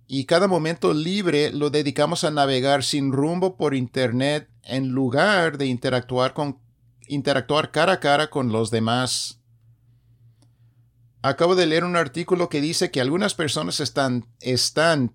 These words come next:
tan desesperadas por conexiones genuinas que ha surgido una tendencia llamada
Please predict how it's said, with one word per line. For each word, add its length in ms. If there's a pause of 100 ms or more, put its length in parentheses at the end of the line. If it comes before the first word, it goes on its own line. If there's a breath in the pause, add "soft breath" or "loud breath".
tan 280
desesperadas 760
por 180
conexiones 560
genuinas 800
que 200
ha 140
surgido 600
una 340
tendencia 560
llamada 760